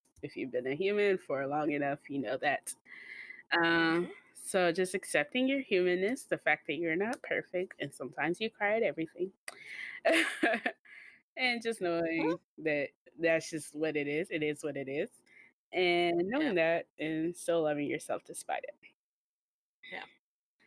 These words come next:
Speaker 1: Um, practice being hard on yourself when you make a mistake. I'm really bad at, like,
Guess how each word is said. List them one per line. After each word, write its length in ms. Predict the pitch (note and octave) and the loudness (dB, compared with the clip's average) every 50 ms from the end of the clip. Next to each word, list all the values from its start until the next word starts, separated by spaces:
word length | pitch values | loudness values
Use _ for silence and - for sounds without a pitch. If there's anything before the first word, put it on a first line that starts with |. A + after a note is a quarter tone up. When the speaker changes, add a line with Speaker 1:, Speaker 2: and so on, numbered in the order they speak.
| _ _ _ _ _ - | _ _ _ _ _ -2
Speaker 1:
Um, 240 | F3 E3+ F3 E3+ E3+ | 0 2 2 2 2
practice 400 | G3+ F#3+ F#3 F#3+ - A3+ G#3+ - | 2 2 2 2 0 -4 -4 0
being 220 | G#3 G3 F#3 E3 | 2 2 2 2
hard 240 | - - D#3 D#3 D3+ | 2 2 2 2 2
on 120 | D3 C#3+ C3+ | 2 0 -2
yourself 400 | C#3+ C#3 - - D3 C#3+ - - | -4 -6 -6 -6 -8 -8 -6 -6
when 100 | D3 C#3+ | -4 -4
you 80 | C#3 | -4
make 180 | C3+ C3+ C3+ - | -4 -6 -8 -8
a 40 | C3 | -12
mistake. 440 | C3 - - - - B2 B2+ - - - | -12 -12 -10 -6 -4 -4 -4 -2 -2 -2
I'm 240 | B2+ C3+ D3+ D3 D3 | -2 -2 -2 -4 -2
really 240 | D3+ D3+ D3 C#3 C3 | -2 -2 -2 -2 -2
bad 260 | - B2+ B2 B2+ C3 | -2 -2 -2 0 -2
at, 100 | A#2+ - | -2 -2
like, 240 | E2+ D#2+ - - | -2 -2 -4 -4